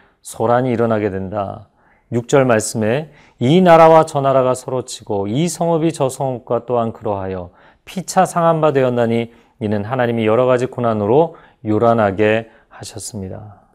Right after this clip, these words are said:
국가 간의 분쟁이 일어나고 지역 간의 분쟁이 일어나고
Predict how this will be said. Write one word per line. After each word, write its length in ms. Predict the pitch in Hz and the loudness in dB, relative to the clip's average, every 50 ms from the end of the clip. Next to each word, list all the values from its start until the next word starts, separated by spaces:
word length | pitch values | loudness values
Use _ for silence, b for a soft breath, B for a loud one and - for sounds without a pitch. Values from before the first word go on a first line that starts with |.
| _ _ _ _ _ _ _ _ _ _ - | _ _ _ _ _ _ _ _ _ _ -12
국가 320 | - 123 - - 135 123 | -10 -8 -2 2 2 4
간의 320 | 113 113 110 107 104 - - | 4 4 4 2 -2 -6 -6
분쟁이 440 | - 107 104 101 98 104 98 98 | -6 -6 -4 -2 -2 -2 -2 -4
일어나고 640 | 98 95 101 98 95 95 92 92 92 107 101 101 98 - | -6 -6 -6 -8 -8 -8 -10 -12 -14 -14 -14 -14 -14 -12
지역 360 | - - 131 147 147 147 147 | -4 0 2 2 2 2 0
간의 300 | 139 139 131 135 131 135 | -4 -2 -2 -2 -4 -4
분쟁이 400 | - 123 117 113 117 113 110 107 | -6 -6 -4 -2 -2 -2 -2 -2
일어나고 560 | 101 104 101 95 98 98 101 110 113 107 | -4 -6 -6 -8 -8 -10 -12 -14 -18 -20